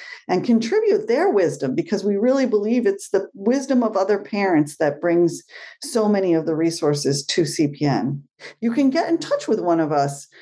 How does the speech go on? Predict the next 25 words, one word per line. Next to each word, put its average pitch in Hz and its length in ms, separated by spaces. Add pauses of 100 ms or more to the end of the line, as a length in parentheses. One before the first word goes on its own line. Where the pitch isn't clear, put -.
(240)
and 202 180
tell 247 180
us 240 160
what 240 200
concerns 254 480
are 196 120
rising 208 500
up - 200
for 208 80
you 175 580 (280)
and 196 160
what 214 200
things 226 300
that 190 240
you 294 320
think 190 320
you 262 180
need 208 380 (140)
more 185 260
support 175 420
about. 147 300
We're 170 220
always 254 480
looking 185 440
for 156 360